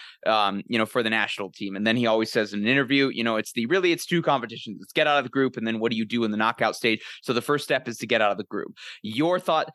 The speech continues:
Does simply getting out of the group, is that an achievement for the United States? Is that mission accomplished? Is that meeting expectations? What do you make of how the U S got out of the group?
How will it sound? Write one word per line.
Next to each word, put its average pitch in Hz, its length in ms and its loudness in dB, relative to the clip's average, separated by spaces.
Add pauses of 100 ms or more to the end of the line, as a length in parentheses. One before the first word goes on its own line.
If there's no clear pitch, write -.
(200)
Does 175 320 2
simply 180 520 -2
getting 143 320 0
out 139 120 2
of 135 40 -6
the 127 80 -12
group, 123 340 -2
is 113 220 -2
that 127 260 2
an 110 120 -2
achievement 160 580 -2
for 170 160 -6
the 147 80 -6
United 147 400 0
States? 139 500 0
Is 117 220 0
that 117 260 2
mission 113 300 -2
accomplished? 135 640 0
Is 117 200 -2
that 120 280 2 (240)
meeting 139 220 0
expectations? 123 1160 -2
What 135 160 0
do 151 60 2
you 156 80 2
make 147 220 2
of 113 60 -2
how 139 640 2 (260)
the 139 80 -4
U 165 120 2
S 156 140 0
got 160 160 2
out 160 160 2
of 156 60 0
the 165 60 -10
group? 170 260 -2